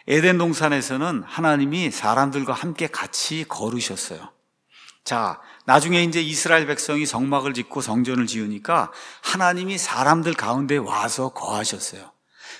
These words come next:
거하셨는데 여전히 한계가 있었어요. 성소와 지성소가 있어서 그 사이를 휘장이 나눠서,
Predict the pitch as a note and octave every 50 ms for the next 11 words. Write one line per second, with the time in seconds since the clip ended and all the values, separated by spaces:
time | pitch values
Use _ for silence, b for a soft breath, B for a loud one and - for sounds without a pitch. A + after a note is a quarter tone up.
0 | B - - C3+ C#3+ D#3+ D#3 D#3+ D#3+ D#3 D3+ D3 D3 D#3+ F3+ F#3+ G3 D#3+ A#2 C3
1 | C#3+ D3 D#3 D#3 D#3+ D3+ - B2+ D3 F3 E3 E3+ D3+ C#3+ A#2+ G#2 - A2 G2+ -
2 | - - E2+ F2+ B B B B B B - - - - C3+ C3 C#3 C#3 A#2+ B2+
3 | C#3+ C#3 B2+ - - B2 A#2 C3 C3+ B2 A2+ B2 B2+ A#2 A2+ A2 - B2 A#2+ -
4 | - F3+ D3+ B B B B B B - - D#3+ D#3 - - F3+ F#3 E3+ D#3 E3+
5 | D#3+ - - A3 G#3 G#3 G3+ F#3 F3+ E3+ D#3+ A#2+ A2+ A#2 A2+ G#2+ G#2 - - B2+
6 | G#2 B